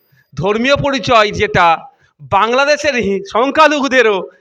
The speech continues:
ধর্মীয় পরিচয় একই, তাদের জন্য এদের বুক ফেটে যাচ্ছে। পারলে চোখে বাম লাগিয়ে কান্নাকাটি করবে। আমার সোদপুরের বোনটার সিবিআই যে অপদার্থতার ফলে, চার্জশিট না জমা দেওয়ার ফলে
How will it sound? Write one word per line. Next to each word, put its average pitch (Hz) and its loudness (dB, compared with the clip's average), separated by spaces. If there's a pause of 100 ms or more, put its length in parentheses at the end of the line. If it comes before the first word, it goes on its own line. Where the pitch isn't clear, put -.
(180)
ধর্মীয় 233 0
পরিচয় 214 -2
একই, 170 -2 (600)
তাদের 247 2
জন্য 349 0
এদের 330 0
বুক 285 -6
ফেটে 269 0
যাচ্ছে। 233 -4 (480)
পারলে 285 2 (100)
চোখে 311 -2
বাম 269 2
লাগিয়ে 330 0
কান্নাকাটি 254 0
করবে। 220 0 (400)
আমার 247 0
সোদপুরের 320 -4
বোনটার 294 0 (520)
সিবিআই 277 2
যে 247 0 (340)
অপদার্থতার 330 2
ফলে, 233 -2
চার্জশিট 233 -4
না 247 0
জমা 320 0
দেওয়ার 294 0
ফলে 220 0